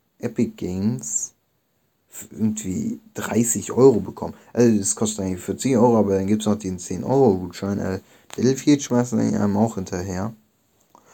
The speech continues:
Obwohl, ich brauch's nicht. Ich hab die, ich kann eh die ersten zehn Stunden eh noch spielen und ich da, ja, keine Ahnung. Vielleicht kommt das ja auch nur irgendwann im Game Pass. D-, d-,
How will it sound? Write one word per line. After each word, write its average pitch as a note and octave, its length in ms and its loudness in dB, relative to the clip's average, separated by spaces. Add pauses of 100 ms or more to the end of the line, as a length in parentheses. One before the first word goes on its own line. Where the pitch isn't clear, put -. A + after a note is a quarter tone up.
(160)
Obwohl, A2 320 2
ich - 140 -6
brauch's G2 320 0
nicht. F2 200 -6
Ich F#2+ 120 -4
hab A2 120 -2
die, - 280 0
ich - 140 -12
kann A2+ 140 0
eh - 240 -2
die G2+ 200 0
ersten G#2 320 0
zehn G2+ 180 0
Stunden G2 260 -6
eh G2 120 -2
noch G2 180 0
spielen F#2 380 -8
und F2+ 240 -12
ich - 100 -20
da, F#2 220 -12 (480)
ja, - 280 -18
keine - 240 -20 (120)
Ahnung. F2+ 220 -12 (360)
Vielleicht A#2 200 -6
kommt G#3 200 4
das - 140 -6
ja C3 80 8
auch A2 80 8
nur G#2 100 4
irgendwann F#2 380 -4
im F#2+ 40 -8
Game F2+ 200 -6
Pass. - 180 -16 (400)
D-, G#2+ 140 -2
d-, - 260 -12